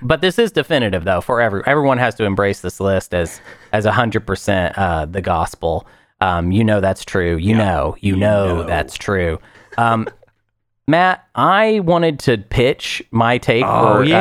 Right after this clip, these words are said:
Speaker 1: Halo. I
Speaker 2: yeah.
Speaker 1: wanna do it really
Speaker 2: We
Speaker 1: fast.
Speaker 2: skipped that. This, uh, so when we
Speaker 1: It's
Speaker 2: finish up big franchises, it's
Speaker 1: Yeah.
Speaker 2: one of our t-, one of our turns to pitch me this. So Hunter,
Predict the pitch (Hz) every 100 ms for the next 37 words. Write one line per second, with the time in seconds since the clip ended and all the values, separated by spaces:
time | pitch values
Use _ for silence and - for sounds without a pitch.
0 | 247 - - 135 151 127 147 196 170 160
1 | 120 98 110 117 127 120 - 82 87 117
2 | 156 - - 208 - 107 92 64 - 131
3 | 127 - 147 160 147 156 151 127 170 196
4 | 214 190 202 147 160 - 151 180 220 -
5 | 98 104 98 117 170 - - - 98 107
6 | 135 160 160 151 143 - - - 143 147
7 | 151 147 - 151 170 127 143 - - 139
8 | - 196 214 226 220 214 247 - - 202
9 | 180 254 349 147 202